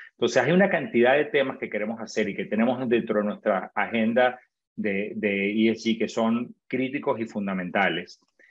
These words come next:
Para poder lograrlo, justamente, tú mencionabas algunos de estos entrepreneurs.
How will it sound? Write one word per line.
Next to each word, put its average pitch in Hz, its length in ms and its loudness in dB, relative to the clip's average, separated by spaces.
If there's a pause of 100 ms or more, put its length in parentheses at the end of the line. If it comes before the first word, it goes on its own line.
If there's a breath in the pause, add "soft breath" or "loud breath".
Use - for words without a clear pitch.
(120 soft breath)
Para 123 260 4
poder 135 280 6
lograrlo, 147 500 2
justamente, 113 640 -8
tú 120 120 -4
mencionabas 120 480 2
algunos 113 300 -2
de - 60 -14
estos 127 160 -6
entrepreneurs. 104 760 -2